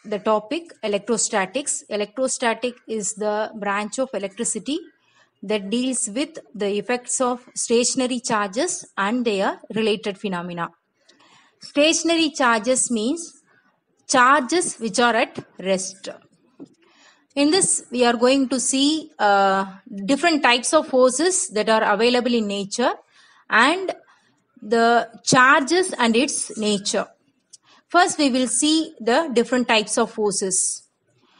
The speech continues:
You might have learnt about all kinds of forces in your lower classes.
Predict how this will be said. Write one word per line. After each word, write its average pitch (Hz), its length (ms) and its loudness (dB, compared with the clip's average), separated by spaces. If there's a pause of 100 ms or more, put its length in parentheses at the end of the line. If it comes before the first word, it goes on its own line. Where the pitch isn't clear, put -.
(360)
You 294 120 0
might 294 240 2
have 269 160 4
learnt 311 320 4
about 285 500 6
all 247 480 4
kinds 254 380 2
of 269 120 4
forces 254 460 2
in 233 80 2
your 220 280 2
lower 226 340 2
classes. 233 720 0